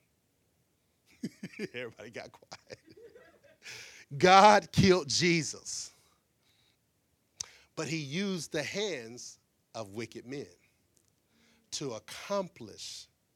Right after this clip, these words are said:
our salvation. It was necessary for Jesus to die. It was proclaimed and prophesied about the death of Jesus. It was necessary for Jesus to die the way that he did.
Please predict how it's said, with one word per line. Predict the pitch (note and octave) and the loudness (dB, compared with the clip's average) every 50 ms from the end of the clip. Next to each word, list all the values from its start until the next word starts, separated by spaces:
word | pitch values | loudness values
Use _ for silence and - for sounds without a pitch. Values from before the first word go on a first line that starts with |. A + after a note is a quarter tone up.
| _ _ _ _ _ _ _ _ _ _ _ _ | _ _ _ _ _ _ _ _ _ _ _ _
our | - F#2+ F#2 | -20 -20 -16
salvation. | - - - G2+ F#2 F#2 A2 G#2 - - - | -16 -16 -16 -16 -16 -16 -14 -14 -14 -14 -12
It | D3 D#3 | -12 -10
was | C3+ C3+ - - | -8 -8 -8 -8
necessary | D3 D#3 F3 G#3 A#3 A#3 - - B3+ - - - A3 D#3 A#2+ - - - - _ _ _ _ _ _ _ _ _ _ _ _ _ _ _ _ _ _ _ _ | -10 -10 -10 -12 -12 -12 -14 -12 -10 -10 -10 -10 -12 -16 -18 -20 -20 -20 -20 _ _ _ _ _ _ _ _ _ _ _ _ _ _ _ _ _ _ _ _
for | - - E3+ | -10 -8 -8
Jesus | C#3+ A2+ - E3+ E3 D#3 B2+ D3 C3+ - - | -8 -6 -8 -8 -8 -8 -10 -10 -12 -12 -14
to | - D3 | -16 -16
die. | C3 A2+ F3+ D#3 F#3+ G#3 E3 B2+ - - | -14 -12 -12 -12 -12 -14 -16 -20 -12 -6
It | D#3 E3+ D#3 | -6 -4 -4
was | D#3 E3+ E3 E3 - - _ | -4 -4 -4 -6 -8 -12 _
proclaimed | - - - G#3 G#3+ G#3 - - - A#3 A3+ B3 B3 B3 A3+ F3+ C3 A#2 G#2+ - - - - - - | -18 -8 -2 -2 -2 -2 -4 -8 -12 -8 -8 -6 -8 -6 -8 -8 -8 -10 -12 -14 -16 -20 -20 -8 -6
and | F3+ G3+ G3 | -6 -6 -6
prophesied | - - - A3 A3+ A#3+ A3+ - - G3+ - - - - F#3+ E3 C#3+ C#3+ - - - _ _ _ - - - - - | -8 -10 -6 -4 -2 -2 -4 -4 -8 -8 -6 -8 -8 -10 -12 -16 -18 -20 -20 -20 -20 _ _ _ -20 -20 -20 -10 -8
about | D#3+ D3+ C3+ F#3 F#3+ G3 F3+ - - | -8 -4 -2 -2 0 0 -2 -2 -4
the | F3+ D#3 | -6 -6
death | C3+ A2 F#3 F3+ F#3 F3 - - | -4 -4 -4 -2 -2 -4 -6 -8
of | D#3 C#3 | -10 -10
Jesus. | A#2 - - F3 G3 G3 F3 C3 - A#2 - - - - - _ - - - - | -10 -10 -10 -10 -10 -10 -12 -14 -16 -18 -18 -20 -20 -20 -20 _ -20 -20 -6 -4
It | F3+ A3+ A3 | -4 -4 -2
was | G3 A3 E3+ - | -4 -8 -8 -8
necessary | A3+ A3+ A#3 A#3+ C4 C#4+ C#4 C#4 - C4 A3 - - G#3+ F3+ D3+ G#2 - - - _ _ _ _ _ _ _ _ _ _ _ _ _ | -8 -8 -6 -2 -2 -2 -2 -2 -6 -6 -6 -6 -6 -6 -8 -10 -14 -16 -20 -20 _ _ _ _ _ _ _ _ _ _ _ _ _
for | _ - G3 F#3+ | _ -4 -4 -2
Jesus | C#3+ A2+ F3+ G#3+ G#3+ G3+ D#3+ F#3 E3+ - | -2 -2 -2 -2 -2 -4 -4 -8 -8 -8
to | - F3+ | -8 -10
die | D3 C3 C#3 F3 F#3+ G#3 G#3 G3 | -8 -4 -2 2 4 4 4 4
the | D#3 E3+ D#3+ | 2 -2 -4
way | D3 D#3 D3+ D#3 | -4 -4 -4 -4
that | D3+ E3 D#3+ | -6 -8 -10
he | F3 F#3 G3 | -10 -12 -12
did. | F3+ B3+ D4 D4+ C#4 F#3 A#2 - | -12 -12 -10 -8 -8 -10 -10 -12